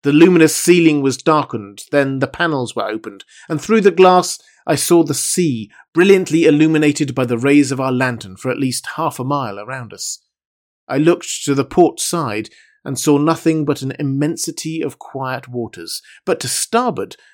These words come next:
on the bottom, appeared a large protuberance, which at once attracted my attention.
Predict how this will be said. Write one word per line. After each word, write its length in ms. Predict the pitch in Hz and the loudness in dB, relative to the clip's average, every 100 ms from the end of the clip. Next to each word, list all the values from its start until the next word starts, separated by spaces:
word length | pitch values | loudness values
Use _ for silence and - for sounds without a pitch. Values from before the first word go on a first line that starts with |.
| _ - | _ -6
on 260 | 143 139 | -4 -2
the 100 | 139 | -2
bottom, 500 | 139 147 143 143 120 - _ _ - | 2 2 2 -2 -2 -6 _ _ -16
appeared 460 | - 160 160 156 | -4 4 6 6
a 100 | - | 4
large 520 | 139 151 156 151 - - | 2 2 2 0 -2 -8
protuberance, 920 | 147 - 185 143 110 95 - - - _ _ - | -10 -8 -8 -8 -8 -12 -12 -12 -14 _ _ -8
which 400 | 95 - - - | -8 -6 -8 -8
at 160 | 147 135 | -8 0
once 260 | 160 - | 0 0
attracted 460 | 131 - 156 - 113 | -6 -4 -6 -6 -6
my 140 | 113 | -6
attention. 540 | 113 156 156 - 87 | -4 -6 -8 -10 -16